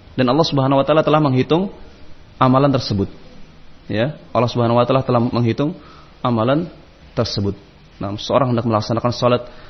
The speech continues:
namun ketika di tengah jalan Allah berikan ujian, cobaan hingga Allah wafatkan,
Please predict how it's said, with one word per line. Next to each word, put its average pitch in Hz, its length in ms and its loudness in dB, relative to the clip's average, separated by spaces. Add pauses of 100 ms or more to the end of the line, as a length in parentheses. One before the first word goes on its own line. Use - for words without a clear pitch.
(140)
namun 139 400 2
ketika 127 240 -4
di 117 80 -2
tengah 123 240 -2
jalan 143 400 0
Allah 123 240 -4
berikan 127 320 0
ujian, 135 480 2
cobaan 127 320 2
hingga 127 320 4
Allah 135 240 4 (320)
wafatkan, 123 560 0